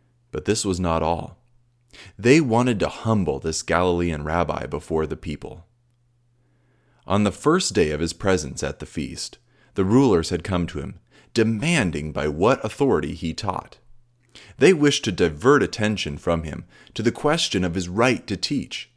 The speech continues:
and thus to their own importance and authority. "My teaching is not mine," said Jesus, "but his that sent me. If any man willeth to do his will,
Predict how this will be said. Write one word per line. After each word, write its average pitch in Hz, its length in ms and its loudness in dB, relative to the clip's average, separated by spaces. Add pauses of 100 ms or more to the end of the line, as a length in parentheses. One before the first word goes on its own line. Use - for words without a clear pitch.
(380)
and 101 260 0
thus 123 300 2
to - 160 -4
their 90 320 2
own 95 340 2
importance 76 600 -4
and 80 100 -6
authority. 85 540 -4 (1400)
"My 131 220 2
teaching 98 460 -4
is 80 100 -4
not 98 240 0
mine," 85 480 -2
said 73 300 -4
Jesus, 67 560 -10 (720)
"but 101 180 0
his 139 540 2
that 98 260 -4
sent 85 300 -6
me. 67 240 -18 (500)
If - 260 0
any 170 200 4
man 120 280 2
willeth 82 440 2
to - 80 -10
do 87 160 -2
his 90 260 -2
will, 82 340 -10